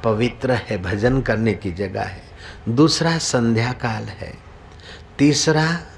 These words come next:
शिव जी के गण और कभी कभार शिव जी भी सूक्ष्म रूप से विचरण करते, तो शिव जी की भी अवज्ञा होगी, और चौथी बात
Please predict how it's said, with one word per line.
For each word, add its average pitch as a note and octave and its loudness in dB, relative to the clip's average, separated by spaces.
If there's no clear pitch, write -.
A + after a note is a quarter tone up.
शिव C#3+ 4
जी C#3+ 0
के D3+ 0
गण C3+ 0
और A#2+ -4
कभी C3 4
कभार B2+ 0
शिव B2 0
जी A#2 0
भी C#3+ 4
सूक्ष्म A#2+ -2
रूप A2 0
से A2 0
विचरण G#2+ 0
करते, - -8
तो C3+ 6
शिव C3 2
जी B2+ 0
की C#3+ 0
भी C#3 2
अवज्ञा A2+ -2
होगी, - -14
और A2 2
चौथी A#2 -4
बात A#2 -4